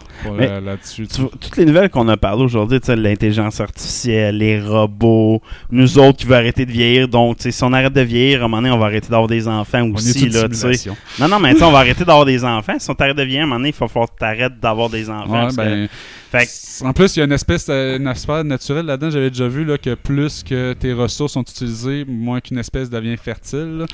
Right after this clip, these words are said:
Speaker 2: Mais
Speaker 1: Puis on est en train de vivre ça, là, la fertilité est en
Speaker 2: Exact.
Speaker 1: baisse grandissante
Speaker 2: Mais tu sais,
Speaker 1: mondiale.
Speaker 2: avec ça,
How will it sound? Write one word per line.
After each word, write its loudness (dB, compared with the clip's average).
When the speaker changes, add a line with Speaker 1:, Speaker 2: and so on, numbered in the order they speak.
Speaker 2:
Mais -2
Speaker 1:
Puis 2
on 2
est 0
en 0
train -2
de -4
vivre -2
ça, -4
là, -6
la -4
fertilité -8
est -4
en -4
Speaker 2:
Exact. 2
Speaker 1:
baisse -2
grandissante -6
Speaker 2:
Mais 2
tu -4
sais, 2
Speaker 1:
mondiale. 0
Speaker 2:
avec 2
ça, 2